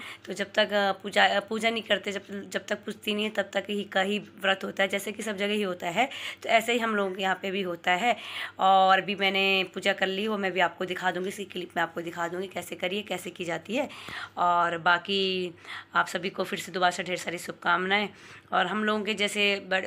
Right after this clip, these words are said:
पूर्वज थे, जैसे वो करते आए थे, जैसे, मतलब, हम लोगों के बड़े हमको बता गए हैं, हम लोग वैसे ही करते हैं। बाकी हाथ जोड़ के, हाथ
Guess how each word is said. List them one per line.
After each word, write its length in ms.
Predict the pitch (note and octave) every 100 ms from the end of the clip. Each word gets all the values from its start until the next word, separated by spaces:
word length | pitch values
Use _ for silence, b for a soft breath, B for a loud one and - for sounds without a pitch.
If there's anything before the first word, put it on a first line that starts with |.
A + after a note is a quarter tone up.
| -
पूर्वज 360 | G3+ F#3+ F#3+ F3+ -
थे, 160 | F#3 F#3
जैसे 260 | F#3+ G3
वो 80 | G3+
करते 320 | G3 F#3 F#3+
आए 300 | F3+ F3+ F3+
थे, 220 | F3+ F3+
जैसे, 320 | F3 F3 - F#3
मतलब, 240 | F#3 F#3
हम 200 | F3+ F#3
लोगों 220 | F3+ F3
के 100 | F#3+
बड़े 160 | F3+ F3
हमको 280 | F3 F3 E3+
बता 260 | - F3
गए 160 | F3 F3+
हैं, 160 | G#3 G#3+ B B -
हम 160 | G3
लोग 120 | G3 F#3
वैसे 260 | F3+ F3+
ही 20 |
करते 220 | F3+ E3+ G3+
हैं। 80 |
बाकी 220 | F3 E3+ F3
हाथ 120 | F3
जोड़ 180 | F3+ F3+
के, 120 | F#3+ F#3
हाथ 500 | F3+ F3+ F3 F3+ F#3